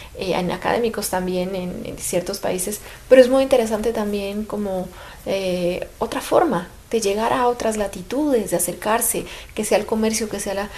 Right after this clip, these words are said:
la cultura y no simplemente la imposición de una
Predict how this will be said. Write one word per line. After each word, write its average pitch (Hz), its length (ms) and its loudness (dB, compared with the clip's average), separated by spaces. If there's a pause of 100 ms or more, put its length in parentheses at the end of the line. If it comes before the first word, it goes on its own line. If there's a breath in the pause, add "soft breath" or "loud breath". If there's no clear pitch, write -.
(260 loud breath)
la 220 100 -4
cultura 208 720 -2
y 196 380 -6
no 196 480 -2
simplemente 208 600 -6
la 214 100 -2
imposición 185 840 -6
de 196 260 -6
una 185 460 -8